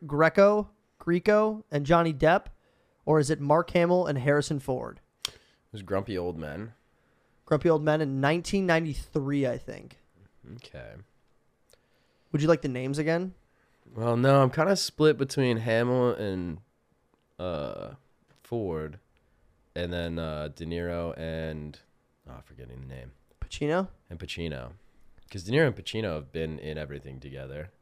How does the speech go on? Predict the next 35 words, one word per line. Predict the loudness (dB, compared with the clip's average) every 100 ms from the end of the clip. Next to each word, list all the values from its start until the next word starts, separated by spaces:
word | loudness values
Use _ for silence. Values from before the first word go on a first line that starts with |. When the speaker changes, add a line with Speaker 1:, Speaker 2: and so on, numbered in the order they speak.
| _
Speaker 2:
Same | -18 -8 -6
Speaker 1:
Mm-hmm. |
Speaker 2:
with | -6 -6
Hamill | -10 -10
and | -14
Ford. | -14 -14 -14 -16 _ _ _ _
Speaker 1:
Yeah. | -12 -12 -14 -20 -20 _ _ _ _ _ _ _ _ _ _ _ -6
A | 0
lot | 2
of, | 2 0
lot | -2 -2
of |
classic | -2 0 0 -2 -4
duos | 0 0 0
in | -6
this | -10
bunch. | -10 -12 -12 -14 -6
Speaker 2:
And | -6
it |
was | -6
the | -6
nineties, | -4 -4 -4 -8 -12 -14
so | -12 -10 -10 -12 -16 _ _ _ _ _ _ _
pretty | -14
far | -10 -6 -4
removed | -4 -6 -8
from | -14
Star | -12 -8 -8
Wars. | -8 -10 -12
They | -14
could | -14 -14
have | -14
reunited | -14 -14 -12 -14 -14 -16
for | -18
something. | -18 -16 -16 -16